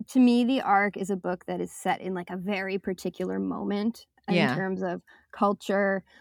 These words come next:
Speaker 1: where we were with fourth wave feminism and how that was being interpreted by, you know, different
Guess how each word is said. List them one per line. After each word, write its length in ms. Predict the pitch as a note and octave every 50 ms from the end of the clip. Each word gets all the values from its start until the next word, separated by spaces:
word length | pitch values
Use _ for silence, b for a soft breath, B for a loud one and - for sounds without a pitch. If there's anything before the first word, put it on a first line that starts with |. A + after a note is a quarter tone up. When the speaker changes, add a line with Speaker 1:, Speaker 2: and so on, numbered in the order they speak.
| b b
Speaker 1:
where 180 | - G3 G3 G3
we 100 | G3+ F#3+
were 200 | F#3+ F#3+ F#3+ F#3
with 160 | F#3 - - - _ _ _ _
fourth 280 | - F#3 F3 F#3 -
wave 240 | - - - - F3+ - -
feminism 760 | - C4+ B3 B3 A#3 A#3+ G#3+ G#3+ G3+ G3+ G#3+ G3+ G3+ G3+ F#3
and 100 | F3 F3
how 180 | F3 F3+ - -
that 180 | G3 F#3+ -
was 140 | - F#3+ F#3
being 240 | F#3+ F#3+ F#3 F3+ E3+
interpreted 720 | - F#3 - - - A3 G#3 - G#3+ G3+ G#3 G#3 G3+ F#3
by, 200 | G3 F#3+ F3+ F#3
you 200 | F#3+ G3 G#3 F#3
know, 120 | F3+ F3+
different 460 | F3+ F#3 F#3 - - G3 F#3 E3+ b